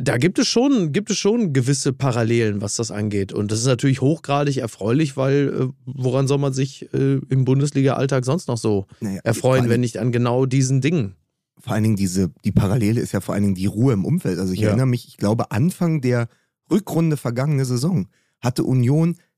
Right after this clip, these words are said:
Speaker 2: eine richtige Negativserie.
Speaker 1: Mhm.
Speaker 2: Da haben sie ganz viele Spiele nacheinander nicht gewinnen können. Aber niemand hat Urs Fü-,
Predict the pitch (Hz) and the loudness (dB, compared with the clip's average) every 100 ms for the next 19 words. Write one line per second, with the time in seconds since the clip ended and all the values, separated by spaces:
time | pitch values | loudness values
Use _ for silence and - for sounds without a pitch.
0 | 123 123 185 - 170 151 151 196 196 - | 0 2 0 -2 -2 2 4 2 0 -4
1 | 107 90 104 95 95 92 120 - 113 120 | -6 -2 -2 0 0 -2 -6 -4 -2 -2
2 | 123 - 131 220 - - - _ _ - | -2 -2 0 0 -2 -14 -20 _ _ -4
3 | 190 185 - - 180 185 139 160 156 151 | 0 0 0 -2 0 0 0 -2 -2 0
4 | 151 143 170 - - 131 180 135 - 113 | 0 0 0 -2 -2 2 2 2 0 0
5 | 160 - _ _ _ - 127 127 156 254 | -2 -4 _ _ _ 0 2 4 4 4
6 | 190 127 127 - 117 - - 196 | 2 0 -4 -4 -6 -6 -8 -6